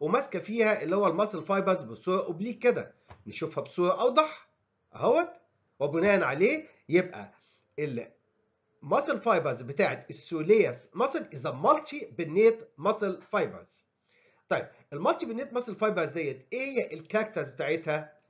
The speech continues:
It has two main characters. اول حاجه it is strong، strong muscle.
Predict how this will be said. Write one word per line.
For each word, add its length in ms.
It 40
has 220
two 380
main 220
characters. 420
اول 260
حاجه 500
it 40
is 120
strong، 500
strong 440
muscle. 340